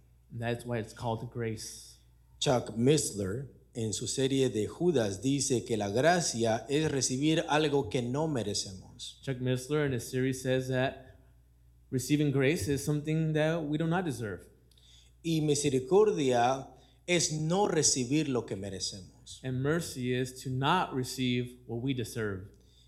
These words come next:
Speaker 2: Y nosotros merecíamos el infierno.
Speaker 1: And we deserved hell.
Speaker 2: Nosotros merecíamos ser condenados.
Speaker 1: We deserved to be condemned.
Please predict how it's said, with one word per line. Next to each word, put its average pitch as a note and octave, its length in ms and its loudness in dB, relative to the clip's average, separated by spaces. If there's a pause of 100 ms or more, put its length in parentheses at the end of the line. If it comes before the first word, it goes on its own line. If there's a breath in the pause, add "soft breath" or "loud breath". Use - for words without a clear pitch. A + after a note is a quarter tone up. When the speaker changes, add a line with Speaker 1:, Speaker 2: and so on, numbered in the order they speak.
Speaker 2:
Y C3 100 0
nosotros C3 1000 2
merecíamos B2+ 840 4
el G#2+ 100 -4
infierno. G2+ 640 -6 (140)
Speaker 1:
And C3 220 -4
we B2+ 440 -4
deserved C3+ 500 -4
hell. G#2 320 -8 (420 loud breath)
Speaker 2:
Nosotros D#3+ 600 4
merecíamos B2+ 720 0
ser B2+ 220 -2
condenados. G#2 920 -6
Speaker 1:
We D3 100 0
deserved F#3+ 440 0
to D#3+ 60 -6
be C#3 140 2
condemned. A#2 560 -2